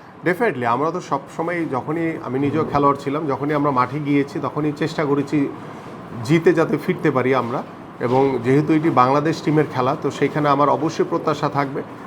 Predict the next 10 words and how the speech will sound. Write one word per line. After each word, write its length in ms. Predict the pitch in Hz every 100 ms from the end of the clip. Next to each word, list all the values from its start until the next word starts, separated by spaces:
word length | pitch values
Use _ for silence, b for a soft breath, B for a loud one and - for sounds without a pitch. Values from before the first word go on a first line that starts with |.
| -
যে 140 | 117 127
ভারতের 460 | 110 127 160 185
বিপেক-, 500 | 156 165 160 180 -
বিপক্ষেও, 560 | 131 143 180 180 170 117
আহ, 800 | - - - - - - 113 113
ভারতের 300 | 113 147 180
বিপক্ষেও 580 | 160 165 175 147 180 185
আপনার, 480 | 190 139 - 143 139 139
আমাদের 320 | - 135 139
বাংলাদেশের 600 | 135 135 143 147 143 160